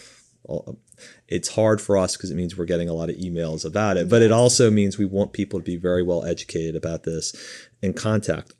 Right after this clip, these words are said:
our office, contact the other council member's office, contact the school board, contact people you know on the Sewage and Water Board or Audubon Commission,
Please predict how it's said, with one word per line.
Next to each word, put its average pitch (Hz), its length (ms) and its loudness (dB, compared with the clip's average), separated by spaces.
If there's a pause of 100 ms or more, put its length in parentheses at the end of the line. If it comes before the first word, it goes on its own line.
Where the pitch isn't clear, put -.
our 95 180 4
office, 73 360 -4
contact 80 480 -6
the 90 100 -2
other 101 240 0
council 80 400 -6
member's 73 320 -12
office, - 320 -14
contact 90 560 -8
the - 60 -12
school 110 260 0
board, - 320 -6
contact 92 420 -6
people 101 300 0
you 104 160 -2
know 113 400 4
on 85 80 -4
the 82 80 -6
Sewage 85 300 -4
and 85 100 -6
Water 82 180 -2
Board 82 300 -6
or 80 160 -6
Audubon 78 380 -8
Commission, - 600 -12